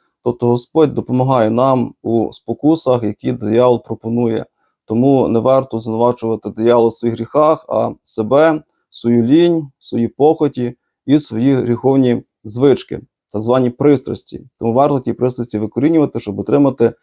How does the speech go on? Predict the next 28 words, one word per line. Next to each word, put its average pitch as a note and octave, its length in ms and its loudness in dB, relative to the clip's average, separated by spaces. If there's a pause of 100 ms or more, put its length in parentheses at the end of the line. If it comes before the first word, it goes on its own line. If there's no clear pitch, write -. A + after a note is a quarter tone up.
(220)
свободу B2+ 480 -2
від A2+ 140 0
демона. G2+ 400 0 (680)
Як F#3+ 280 2
християнин E3+ 500 2
себе D#3 220 0
захистити C#3+ 680 -2
від D3 280 2 (200)
впливу C#3+ 320 2
злих B2+ 220 -2
духів? B2+ 500 0 (240)
У G2+ 420 -6
Святому E3+ 300 -2
Писанні D#3 500 2
описується B2 840 0 (640)
така B2+ 200 -6
одна C3 540 2
дуже A#2+ 220 0
важлива A#2 360 2
подія A#2+ 420 0
до A2+ 320 0 (420)
апостолів. D#3 580 2
Один B2+ 220 -2
батько D3+ 400 0
привів A#2+ 340 0
свого B2+ 200 -4
біснуватого A#2+ 640 -2
сина, F#2+ 380 -6